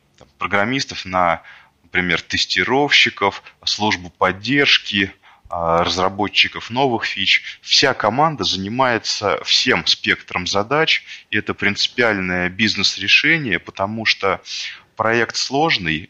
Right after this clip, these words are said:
и оказалось очень удобно, когда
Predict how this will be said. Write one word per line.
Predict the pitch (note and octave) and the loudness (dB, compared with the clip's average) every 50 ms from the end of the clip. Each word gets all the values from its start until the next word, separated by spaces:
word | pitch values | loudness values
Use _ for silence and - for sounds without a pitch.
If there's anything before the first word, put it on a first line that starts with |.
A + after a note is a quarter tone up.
| _ - | _ -6
и | - A2 A2+ - - - | -4 -2 -2 -2 -2 -2
оказалось | - G2+ - - G#2 G#2+ B2 C3+ A#2+ G#2+ - - - | -4 -2 0 -2 -2 2 2 2 2 4 2 0 0
очень | A#2 - - - G2+ G2+ | 2 2 2 0 0 -4
удобно, | G#2+ A2 B2 C#3+ E3+ D3+ B2 F#2+ D#2+ | -8 -6 -4 -4 -4 -4 -6 -8 -8
когда | - - A2+ G2+ G2+ G#2+ G#2+ G#2 F#2+ - | -6 -6 -6 -6 -2 0 2 2 2 0